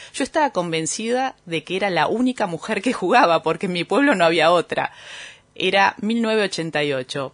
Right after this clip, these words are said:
pero había muchas chicas y en ese entrenamiento me di cuenta de que yo era malísima. <laughs> Con suerte terminé en el arco, gracias al preparador físico que vio en mí ganas de entrenar,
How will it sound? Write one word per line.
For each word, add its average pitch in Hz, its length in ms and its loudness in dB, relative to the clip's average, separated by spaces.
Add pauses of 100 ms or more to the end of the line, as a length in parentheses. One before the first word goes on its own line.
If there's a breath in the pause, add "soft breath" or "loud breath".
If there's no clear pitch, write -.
pero 160 160 -2
había 196 160 0
muchas 220 320 -4
chicas - 540 -4
y 165 100 -6
en 170 80 -4
ese 233 220 -4
entrenamiento 196 680 -4
me 180 140 -4
di 175 120 -6
cuenta 240 520 -4
de 175 160 -8
que 160 80 -6
yo 247 200 -2
era 254 120 4
malísima. 165 680 2 (180)
<laughs> 440 200 -6
Con 196 180 0
suerte 269 320 2
terminé 185 420 0
en 190 60 -2
el 185 160 2
arco, 151 540 4 (260 loud breath)
gracias 180 360 0
al 180 100 2
preparador 220 800 2
físico 254 720 -4
que 160 80 -2
vio 180 200 0
en 196 120 -2
mí 214 220 -2
ganas 202 440 0
de 160 140 -2
entrenar, 165 560 0